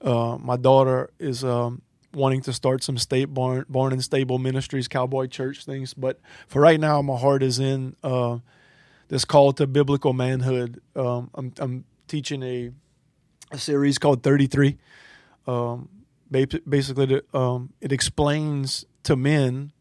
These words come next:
what Jesus in his thirty-three years being on this earth meant when he wrote the mandate for being an authentic man. And I think culturally, it's failing our kids.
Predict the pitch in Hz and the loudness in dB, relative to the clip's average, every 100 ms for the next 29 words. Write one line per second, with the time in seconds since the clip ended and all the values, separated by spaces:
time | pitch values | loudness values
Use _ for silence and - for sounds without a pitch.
0 | _ _ _ _ _ _ _ _ _ 135 | _ _ _ _ _ _ _ _ _ -4
1 | 131 135 - _ _ _ _ _ _ _ | -2 -2 -6 _ _ _ _ _ _ _
2 | _ _ _ _ - 117 147 139 131 135 | _ _ _ _ -10 -2 -2 -2 -6 -8
3 | 135 135 120 131 131 135 131 131 131 127 | -8 -10 -6 -2 0 0 -2 -4 -2 -2
4 | 123 120 120 - - _ _ _ - 131 | -2 -2 -6 -12 -16 _ _ _ -8 -4
5 | 135 131 127 - 135 120 120 - - _ | -4 -4 -6 -4 -2 -2 -6 -16 -20 _
6 | _ _ _ _ _ _ 147 151 135 - | _ _ _ _ _ _ -2 -2 -2 -10
7 | 147 135 127 131 127 131 - 127 123 127 | -8 -6 -2 -2 0 -2 -2 -4 -2 -4
8 | 127 123 123 - _ _ _ _ _ _ | -4 -6 -6 -12 _ _ _ _ _ _
9 | 143 123 131 127 123 117 - 123 - 110 | -8 -4 -4 -4 -6 -8 -8 -8 -10 -12
10 | 117 113 110 123 - _ _ _ _ 131 | -10 -10 -10 -16 -20 _ _ _ _ -8
11 | 123 131 127 - 139 127 143 123 123 117 | -6 -6 -10 -4 -4 -2 -2 -2 -2 -6
12 | - _ _ _ _ _ - 120 - - | -14 _ _ _ _ _ -10 -10 -6 0
13 | 143 139 131 123 120 113 - 143 117 117 | 0 2 -2 -2 -4 -4 -6 -4 -4 -6
14 | 117 | -10